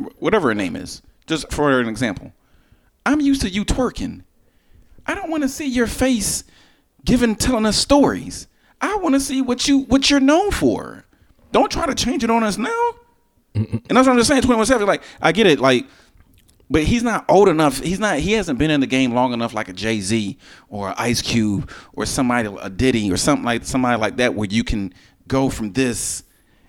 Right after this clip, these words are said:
Speaker 1: and you can progress. Like, how, Twenty-one Savage been in the game, what, five, six years?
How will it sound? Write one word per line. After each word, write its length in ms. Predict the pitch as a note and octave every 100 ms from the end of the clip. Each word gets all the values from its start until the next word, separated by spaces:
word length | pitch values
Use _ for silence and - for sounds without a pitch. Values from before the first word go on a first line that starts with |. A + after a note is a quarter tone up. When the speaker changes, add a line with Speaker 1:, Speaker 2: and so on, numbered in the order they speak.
| _
Speaker 1:
and 120 | A#2+ A#2
you 100 | A#2
can 160 | -
progress. 480 | G#2+ G2+ B2 B2 G2+
Like, 260 | G#2 G#2+ F2
how, 220 | B2+ F#3 C#4+
Twenty-one 420 | - C4 G#3 F#3 -
Savage 220 | A#3+ F#3
been 80 | F3+
in 40 |
the 40 | F3
game, 160 | F3
what, 140 | C3+ -
five, 300 | F3+ G3+ -
six 180 | A#3+ C4+
years? 340 | E4 E4+ -